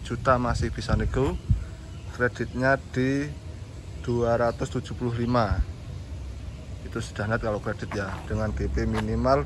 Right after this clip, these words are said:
dua puluh juta saja sudah bisa membawa pulang mobil Innova. Ini cocok banget buat yang mau mudik, kan sebentar lagi puasa, lalu Idul Fitri ya. Cocok banget nih buat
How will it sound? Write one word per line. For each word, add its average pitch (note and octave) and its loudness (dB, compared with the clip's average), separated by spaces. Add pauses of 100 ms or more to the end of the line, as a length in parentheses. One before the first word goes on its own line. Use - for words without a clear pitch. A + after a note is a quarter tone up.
dua G#2+ 2
puluh A#2+ -2
juta - -4
saja B2+ 6 (480)
sudah A#2+ 0
bisa A2+ 0
membawa A2 2
pulang A#2+ 2 (100)
mobil A#2 -2
Innova. A2+ 2 (560)
Ini G#2+ 0
cocok - 0
banget A2 2
buat G#2 0 (400)
yang G#2+ -2 (800)
mau G#2 2
mudik, G#2+ 0
kan C3 6
sebentar A2+ 2
lagi C3+ 6
puasa, B2 6
lalu A#2+ 6
Idul A2+ 2
Fitri A#2+ 6
ya. F#2+ 0 (640)
Cocok G#2+ 6
banget A#2 4
nih A#2+ 6
buat G#2+ 6